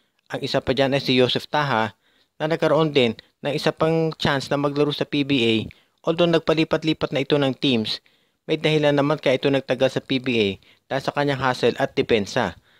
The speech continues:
Dahil ito si Joseph Taha ay maaasahan din naman kung performance ang titignan sa depensa. Hindi siya masyadong scorer, pero pagdating sa defense ay maaasahan mo yan at yan naman ang kailangan ng Barangay Ginebra. Ang isa pang pwedeng tignan ng Barangay Ginebra at ng iba pang teams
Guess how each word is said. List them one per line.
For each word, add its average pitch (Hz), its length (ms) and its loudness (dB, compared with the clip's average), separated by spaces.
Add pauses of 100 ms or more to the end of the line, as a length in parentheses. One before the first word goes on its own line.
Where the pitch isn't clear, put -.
(160)
Dahil 127 160 -2
ito - 160 -4
si 147 160 2
Joseph 143 240 0
Taha 131 320 0
ay 123 80 2
maaasahan 135 560 0
din 143 160 2
naman 101 320 0
kung 147 160 -2
performance 139 640 2
ang 135 160 -2
titignan 117 400 0
sa 147 160 -4
depensa. 117 560 0
Hindi 120 240 -2
siya 143 120 2
masyadong 143 360 0
scorer, 139 560 2 (320)
pero 156 160 -4
pagdating 156 400 -2
sa 151 160 -2
defense 131 560 0
ay 143 80 2
maaasahan 139 520 0
mo 135 120 0
yan 92 240 0 (240)
at 151 160 -2
yan 160 160 2
naman 139 240 2
ang 127 80 -2
kailangan 131 400 0
ng 127 160 -4
Barangay 127 320 0
Ginebra. 101 560 0 (800)
Ang 170 160 -4
isa 185 160 0
pang 202 240 2
pwedeng 190 240 2
tignan 170 320 0
ng 147 160 0
Barangay 147 320 2
Ginebra 143 480 0
at 120 160 -4
ng 127 80 -2
iba 143 160 -2
pang 131 240 -2
teams 110 400 -2